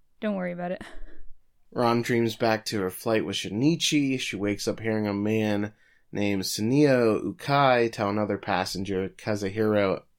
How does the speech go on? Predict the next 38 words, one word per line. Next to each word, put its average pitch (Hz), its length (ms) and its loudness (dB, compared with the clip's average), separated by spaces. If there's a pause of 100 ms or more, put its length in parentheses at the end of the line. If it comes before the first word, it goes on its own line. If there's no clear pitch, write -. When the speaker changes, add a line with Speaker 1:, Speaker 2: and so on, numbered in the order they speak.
(140)
Speaker 2:
Otaka, 117 720 2 (400)
that 98 100 -2
he 95 80 -2
can't 120 320 2
smoke 110 320 2
during 98 300 2
the 85 60 -4
flight. - 600 2 (540)
Man, 139 260 6
uh, 123 220 6
just 143 320 -4
the - 40 -6
smoking 180 460 6
laws 120 220 6
have 107 120 0
changed 113 380 2
so 104 160 2
much 101 400 2
in 104 160 -2
a 101 60 -2
short 110 340 2
amount 104 220 2
of 98 60 -4
time 113 360 2 (440)
that 127 120 6
it's 113 140 0
insane 139 560 8
to 120 100 8
think 110 240 2
that 98 300 0
there 110 120 0
was, 104 220 0
like, 98 180 0
smoking 101 640 0
sections 98 500 -4
on 98 120 -4
a 98 80 -4
plane. 95 400 -6